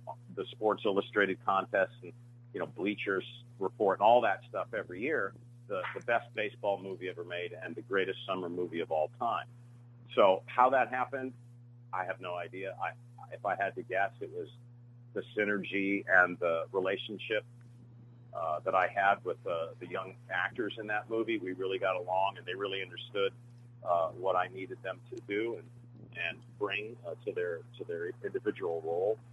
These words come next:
Um, I think Fox did a, a, a, a, a great job in the initial, uh, marketing of the thing. That's a, a really big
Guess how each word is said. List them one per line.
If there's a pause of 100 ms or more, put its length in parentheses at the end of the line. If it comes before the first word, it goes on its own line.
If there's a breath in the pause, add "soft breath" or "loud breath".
(540)
Um, (260)
I
think
Fox (120)
did
a,
a, (480)
a,
a,
a
great
job (180)
in
the
initial, (200)
uh, (300)
marketing
of
the (100)
thing.
That's (280)
a,
a
really
big